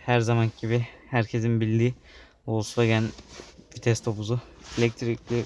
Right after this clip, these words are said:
park frenimiz ve oto hold'umuz var. Şu şekilde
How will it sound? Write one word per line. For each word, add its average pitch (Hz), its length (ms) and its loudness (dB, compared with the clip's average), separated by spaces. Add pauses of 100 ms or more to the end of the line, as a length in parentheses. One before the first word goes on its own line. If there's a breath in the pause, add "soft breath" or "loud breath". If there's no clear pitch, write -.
(120)
park 113 280 -4
frenimiz 113 480 -4 (540 loud breath)
ve 127 80 2
oto 117 320 -2
hold'umuz 113 420 2
var. 120 120 -4 (540)
Şu - 60 -18
şekilde 117 440 -4